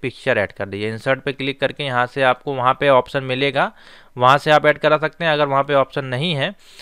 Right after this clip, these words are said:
तो आप क्या करिएगा, क्लिप आर्ट का ऑप्शन भी होता है, ठीक है। इंसर्ट पे जाइए, मीडिया पे जाइए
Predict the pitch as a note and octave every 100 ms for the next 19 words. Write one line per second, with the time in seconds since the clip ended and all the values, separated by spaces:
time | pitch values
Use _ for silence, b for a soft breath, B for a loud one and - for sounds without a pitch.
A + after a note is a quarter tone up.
0 | B _ C3+ C3 - D3+ D#3 D3 C3+ C3
1 | E3 E3 E3 E3+ D#3+ D3+ D#3 D3+ C#3+ -
2 | D3 C#3+ D3 B2 B2 G#2 F#2 C3+ C#3+ B2+
3 | A#2 C#3+ C3+ C#3 B2+ B2+ C#3+ C#3 A#2+ A#2+
4 | C3+ C#3 B2+ B2+ C3+